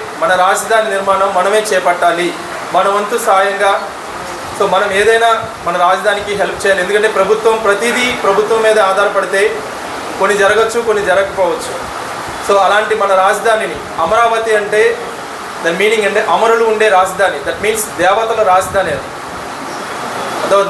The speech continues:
దానికి ఒక పెద్ద చరిత్ర ఉంది. అలాంటి గొప్ప మహా రాజధానిలో మనం ఉండడం మన యొక్క అదృష్టంగా భావిస్తుంది. ఎందుకంటే నెక్స్ట్ జనరేషన్, మీరు ఫ్యూచర్ జనరేషన్. ఇందా నేను సార్ని అన్నాను, చాలా గొప్ప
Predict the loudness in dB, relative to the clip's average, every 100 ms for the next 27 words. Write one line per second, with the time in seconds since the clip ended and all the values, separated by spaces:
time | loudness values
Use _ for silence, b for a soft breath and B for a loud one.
0 | 0 2 0 0 0 2 2 0 0 2
1 | 0 0 -4 -8 -10 -10 -8 -6 -2 0
2 | 2 0 0 0 2 2 2 2 2 0
3 | -4 -10 -4 0 0 2 0 0 0 0
4 | 0 2 2 2 2 2 0 -6 -12 -12
5 | -12 -12 -10 -10 -10 -6 -2 2 2 2
6 | 2 2 0 0 2 2 2 0 -6 0
7 | 2 2 0 -2 0 2 0 0 -2 0
8 | 0 2 0 0 -2 -2 -4 -4 -2 2
9 | 2 2 0 0 -2 -2 -4 -4 -8 -8
10 | -8 -8 -8 -4 0 2 0 0 2 2
11 | 2 0 -2 -2 0 2 2 2